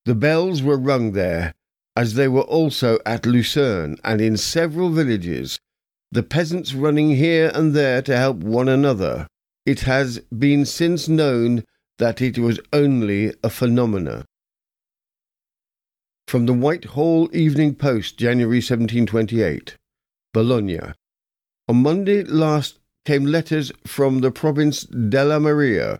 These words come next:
with the sad news that the eighteenth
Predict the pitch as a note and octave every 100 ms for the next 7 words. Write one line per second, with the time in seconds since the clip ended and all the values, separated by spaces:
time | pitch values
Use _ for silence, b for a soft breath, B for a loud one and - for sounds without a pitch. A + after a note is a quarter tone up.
0 | _ _ _ _ - G#2+ A#2+ - D3 D#3+
1 | D#3 D#3 G#2+ D#2+ G2 G2+ - _ _ B2
2 | - A2+ - _ _ _ _ D#3+ E3 -
3 | F3+ E3